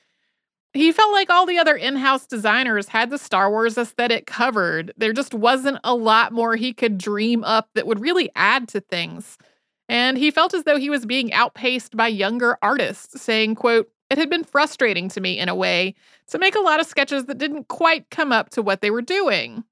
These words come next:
I felt sort of burned out and physically tired.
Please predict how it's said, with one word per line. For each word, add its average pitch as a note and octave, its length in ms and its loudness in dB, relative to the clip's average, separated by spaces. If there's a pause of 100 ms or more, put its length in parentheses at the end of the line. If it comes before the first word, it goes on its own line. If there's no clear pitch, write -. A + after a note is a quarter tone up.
I G3+ 100 -6
felt B3+ 180 -2
sort C#4 160 0
of G#3+ 140 -2
burned G3+ 340 0
out G3+ 320 2
and G3+ 100 -10
physically A3 300 -4
tired. F#3+ 640 -4